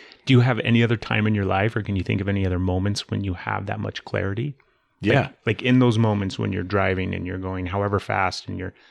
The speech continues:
Speaker 2: doing whatever it is that you're doing. My guess is, 'cause the way you're describing it is that you do have a sense of,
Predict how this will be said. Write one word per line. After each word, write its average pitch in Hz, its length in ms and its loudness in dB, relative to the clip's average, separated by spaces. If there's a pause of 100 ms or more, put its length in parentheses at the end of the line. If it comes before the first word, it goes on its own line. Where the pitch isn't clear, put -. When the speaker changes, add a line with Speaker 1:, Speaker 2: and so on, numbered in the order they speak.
(420)
Speaker 2:
doing 104 200 2
whatever 101 280 0
it 92 80 0
is 92 100 0
that 92 180 -6
you're 95 80 -6
doing. 95 300 -2 (1500)
My 98 140 -2
guess 101 320 0
is, 98 80 -4
'cause 95 200 -8
the 101 180 -2
way 107 180 0
you're 95 80 0
describing 92 480 -2
it 87 140 -2
is 87 180 -4
that - 240 -8
you 95 80 -4
do 110 300 0
have 92 300 -6
a 92 40 -6
sense 95 400 -6
of, 92 300 -8